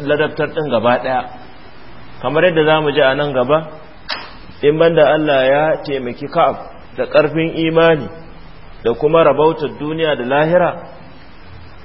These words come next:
an kawo masa farmaki daga ɓangaren arna.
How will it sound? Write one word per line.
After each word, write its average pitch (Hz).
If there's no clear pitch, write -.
an 147
kawo 156
masa 156
farmaki 143
daga 127
ɓangaren 143
arna. 131